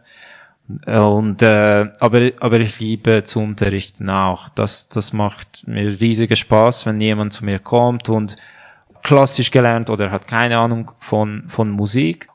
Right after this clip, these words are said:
Und, ähm, und dann kann ich ihnen zeigen, dass, hey, es muss Spaß machen und eigentlich ist es nicht so schwierig. Man muss wirklich die Basics relativ gut kennen,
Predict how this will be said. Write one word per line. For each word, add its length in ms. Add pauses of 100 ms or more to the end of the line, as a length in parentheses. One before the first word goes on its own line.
Und, 460
ähm, 520 (580)
und 240
dann 440
kann 220
ich 200
ihnen 640 (120)
zeigen, 480
dass, 220
hey, 420
es 180
muss 320
Spaß 760
machen 500 (140)
und 160
eigentlich 500
ist 180
es 60
nicht 460 (180)
so 320
schwierig. 640 (160)
Man 240
muss 480
wirklich 320
die 80
Basics 840 (180)
relativ 580
gut 360
kennen, 480